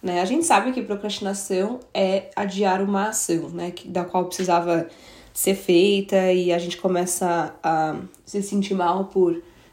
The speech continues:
não estar fazendo. Só que às vezes a gente não faz uma atividade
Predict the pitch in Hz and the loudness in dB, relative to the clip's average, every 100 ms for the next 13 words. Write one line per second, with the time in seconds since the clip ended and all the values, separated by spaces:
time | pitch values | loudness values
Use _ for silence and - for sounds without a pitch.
0 | - 196 196 196 185 180 180 208 202 160 | 0 2 2 0 -2 -2 -2 -2 0 -2
1 | - - _ - - - - - - _ | -6 -14 _ -20 -20 -20 -20 -20 -20 _
2 | _ - - 285 320 233 233 254 208 208 | _ -4 2 4 4 4 4 4 4 0
3 | 202 233 285 190 185 220 196 180 - 165 | -2 -4 0 2 4 4 0 -2 -6 -4
4 | 151 175 208 170 165 165 | 2 4 4 2 -6 -12